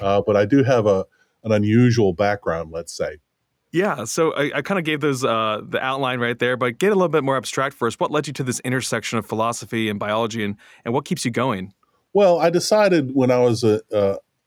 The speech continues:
Speaker 1: an undergraduate that I wanted to be an academic, but I was good at lots of different things, and I couldn't really choose. So I basically just didn't. I,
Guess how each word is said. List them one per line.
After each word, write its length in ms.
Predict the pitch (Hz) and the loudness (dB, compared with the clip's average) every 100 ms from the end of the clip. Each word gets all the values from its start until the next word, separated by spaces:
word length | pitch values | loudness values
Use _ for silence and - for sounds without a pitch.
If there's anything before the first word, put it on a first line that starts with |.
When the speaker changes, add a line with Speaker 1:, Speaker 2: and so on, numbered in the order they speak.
| - | -8
Speaker 1:
an 120 | 101 | 0
undergraduate 720 | 110 101 87 107 107 101 92 | 2 2 2 4 4 2 -2
that 100 | 98 | 0
I 80 | 95 | 2
wanted 340 | 98 110 110 90 | 2 2 2 0
to 60 | |
be 140 | 90 95 | -2 0
an 80 | 90 | 0
academic, 680 | 90 - 85 95 87 - - - | -2 -4 -4 -2 -4 -8 -18 -4
but 300 | 98 98 - - | -2 -2 -4 -8
I 140 | 101 | -2
was 240 | 107 101 90 | 0 0 0
good 240 | 131 139 | 2 2
at 140 | 113 | 2
lots 300 | 101 107 107 | 0 0 0
of 100 | 101 | -2
different 320 | 101 95 90 107 | -2 -2 -2 0
things, 320 | 90 87 90 | 0 -2 -6
and 80 | 87 | -6
I 60 | |
couldn't 280 | - 123 101 | -2 -2 0
really 260 | 98 90 85 | -2 -2 -6
choose. 400 | - 107 87 - | -2 0 0 -2
So 380 | 98 95 95 - _ _ _ | -2 -2 -4 -12 _ _ _
I 60 | 113 | -2
basically 500 | 101 147 135 107 107 | 2 2 2 2 2
just 260 | 95 87 90 | 2 -2 -2
didn't. 360 | 98 76 78 - | -2 -2 -12 -10
I, 140 | 98 | -4